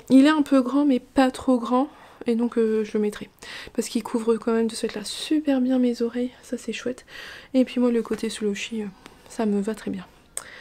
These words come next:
Voilà, donc mon bonnet Kobuck fini avec les laines de Christelle de Tricot et Stitch, et j'aime beaucoup la couleur. Ah ouais, j'aime bien.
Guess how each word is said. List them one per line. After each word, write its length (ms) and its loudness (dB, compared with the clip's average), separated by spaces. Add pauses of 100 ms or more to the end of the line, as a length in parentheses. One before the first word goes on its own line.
(320)
Voilà, 280 4 (100)
donc 220 -4
mon 80 2
bonnet 260 4
Kobuck 380 0
fini 640 2
avec 280 4
les 120 4
laines 180 4
de 80 -2
Christelle 600 -2 (600)
de 140 -4
Tricot 380 -2
et 60 0
Stitch, 420 -8
et 100 2
j'aime 240 -4
beaucoup 300 -6
la 80 -4
couleur. 420 -14 (640)
Ah 100 -4
ouais, 120 -8
j'aime 180 -10
bien. 100 -14